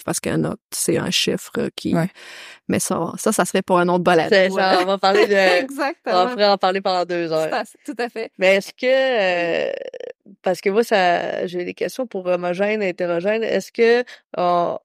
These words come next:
Speaker 3: on connaît, mettons, la proportion ? Euh, s-, selon mon expérience, il me semble qu'il y a plus d'hétérogènes qu'homogènes. Mais peut-être que je
Speaker 2: Mais
Speaker 3: me
Speaker 2: c'est,
Speaker 3: trompe.
Speaker 2: c'est, je sais pas, mais j'imagine que tu,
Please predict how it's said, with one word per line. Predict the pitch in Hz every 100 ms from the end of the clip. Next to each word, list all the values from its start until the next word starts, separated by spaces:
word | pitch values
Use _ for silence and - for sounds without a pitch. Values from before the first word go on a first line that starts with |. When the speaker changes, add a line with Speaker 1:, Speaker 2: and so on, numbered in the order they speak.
| _ -
Speaker 3:
on | 180
connaît, | - 185
mettons, | 208 185 185 208
la | 190
proportion ? | _ 190 - - - 269 311
Euh, | 196 190 185
s-, | 175 -
selon | 208 208 220 262 254 _
mon | 190
expérience, | 190 - 214 262
il | 196
me |
semble | - 220
qu'il | 208
y |
a |
plus | 175 - 233 208
d'hétérogènes | 190 185 - 190 185 180 202
qu'homogènes. | 196 180 170 170 202 240 254 240 _ _ - - - _ _
Mais | - 175
peut-être | 175 175
que | 190
je |
Speaker 2:
Mais | 185 185
Speaker 3:
me |
Speaker 2:
c'est, | 175 202
Speaker 3:
trompe. | 214
Speaker 2:
c'est, | 202 185 - - -
je | - 185
sais | 180 185
pas, | 208 220
mais | 170 165 165
j'imagine | 165 170 170 202
que | 196
tu, | - 180